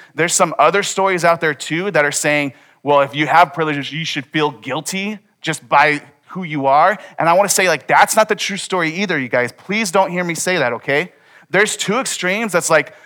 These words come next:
"Well, if, if you're this person in privilege, feel guilty, shame on you. You gotta,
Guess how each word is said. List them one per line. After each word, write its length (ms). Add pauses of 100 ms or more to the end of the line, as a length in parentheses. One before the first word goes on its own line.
(200)
"Well, 260
if, 160
if 160
you're 460 (240)
this 180
person 320
in 140
privilege, 480 (320)
feel 160
guilty, 440
shame 440
on 180
you. 180 (120)
You 180
gotta, 420